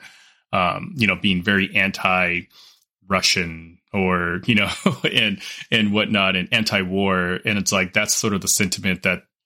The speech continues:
those on the far left had uh, you know, several decades ago. Um, so I'm, I'm curious on what, what happens when the arc of, you know, the moral universe becomes a horseshoe,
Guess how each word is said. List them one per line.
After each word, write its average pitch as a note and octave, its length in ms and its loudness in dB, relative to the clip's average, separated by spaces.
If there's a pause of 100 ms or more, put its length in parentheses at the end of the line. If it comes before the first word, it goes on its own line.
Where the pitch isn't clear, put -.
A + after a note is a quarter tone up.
(260)
those A#2 200 0
on G#2 60 0
the F#2+ 80 0
far F#2 240 0
left C#3 320 -2
had F2 420 -2 (640)
uh, F#2 380 0
you A2+ 120 -4
know, G2+ 100 -6
several G#2+ 340 0
decades G2+ 460 0
ago. F2 420 -6 (360)
Um, F#2 420 0
so G#2 240 0
I'm, G#2+ 280 0
I'm A2 160 0
curious E3+ 340 2
on A2+ 140 2
what, A#2 160 0 (160)
what F3 220 0
happens C#3 580 0
when A#2+ 160 4
the G#2+ 160 2
arc A#2+ 300 0
of, G2+ 340 -2 (760)
you A#2 140 2
know, F#2+ 160 2
the G2 140 -2
moral G#2+ 260 2
universe F#2+ 680 0 (200)
becomes C3+ 760 0
a G2 80 2
horseshoe, F2+ 560 -4